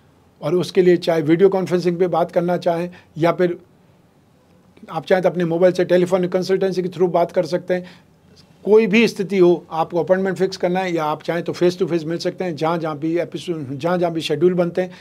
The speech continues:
जिस सिटी में भी शेड्यूल बनते हैं। तो आप कोई भी कंट्री में रहते हो, कोई भी शहर में रहते हो, निसंकोच आप अपॉइंटमेंट फिक्स करके बातचीत कर सकते हैं और जो भी उपाय होंगे वो लिखित में आप तक पहुँचेंगे, चाहे WhatsApp पर और चाहे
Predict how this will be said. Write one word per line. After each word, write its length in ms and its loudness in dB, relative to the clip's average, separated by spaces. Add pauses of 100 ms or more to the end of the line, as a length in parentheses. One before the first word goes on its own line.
(180)
जिस 200 -2
सिटी 200 0
में 140 -2
भी 100 -6
शेड्यूल 300 -4
बनते 280 -8
हैं। 80 -18 (400)
तो 60 -2
आप 160 -6
कोई 200 8
भी 120 0
कंट्री 340 4
में 120 2
रहते 240 2
हो, 100 0
कोई 200 4
भी 100 2
शहर 260 4
में 140 0
रहते 240 0
हो, 160 -4 (260)
निसंकोच 800 2 (120)
आप 220 -4
अपॉइंटमेंट 420 2
फिक्स 220 -4
करके 340 -2
बातचीत 400 -4
कर 120 0
सकते 280 -8
हैं 80 -8 (260)
और 80 -4
जो 200 6
भी 120 2
उपाय 280 4
होंगे 260 2
वो 140 -2
लिखित 360 0
में 80 -2
आप 220 -4
तक 140 -2
पहुँचेंगे, 340 -4
चाहे 180 -4
WhatsApp 320 -4
पर 200 -4 (340)
और 100 -8
चाहे 280 0